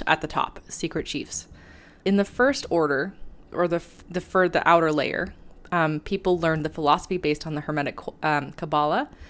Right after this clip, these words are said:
classic elements, astrology, tarot, divination, and geomancy, which is divination using the earth, so stone throwing, reading dirt, um, probably some sticks involved too.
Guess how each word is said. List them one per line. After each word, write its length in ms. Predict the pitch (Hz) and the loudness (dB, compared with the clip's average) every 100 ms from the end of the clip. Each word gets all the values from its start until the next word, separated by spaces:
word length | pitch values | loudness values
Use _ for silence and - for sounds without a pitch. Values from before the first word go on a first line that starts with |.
| - | -18
classic 400 | - 170 160 156 | 0 2 2 -2
elements, 600 | - 180 185 185 185 - - | 0 2 2 0 -2 -4 -8
astrology, 720 | 147 - 156 160 151 156 151 | -8 0 2 4 2 -2 -6
tarot, 500 | - 180 156 156 156 | -4 0 2 2 0
divination, 520 | 156 151 147 147 180 | -2 -2 -2 -6 -8
and 180 | 143 147 | -8 -6
geomancy, 680 | 156 160 143 - - 65 - - - - | -2 -2 -2 -6 -10 -14 -16 -20 -20 -14
which 200 | - 175 | -8 -4
is 120 | 175 160 | -4 -2
divination 540 | 175 180 190 175 175 | -2 0 0 -2 -2
using 260 | 156 151 143 | -2 -2 -4
the 140 | - | -2
earth, 340 | 143 196 - | -2 -4 -6
so 300 | - 156 139 143 | -4 0 0 -2
stone 480 | - - - 160 151 | -8 -6 0 0 0
throwing, 500 | 147 147 143 139 143 - - - - | 0 0 0 -4 -10 -12 -14 -16 -8
reading 380 | 160 156 147 143 | -4 -4 -4 -4
dirt, 340 | 135 131 - - - - - - - - | -2 -4 -6 -14 -20 -20 -20 -20 -20 -10
um, 380 | 135 139 139 143 | -6 -4 -6 -8
probably 240 | - 160 143 | -8 -6 -6
some 160 | 143 | -6
sticks 400 | 147 - 139 - | -6 -4 -4 -6
involved 400 | - 147 - - | -10 -4 -6 -6
too. 180 | - - | -12 -14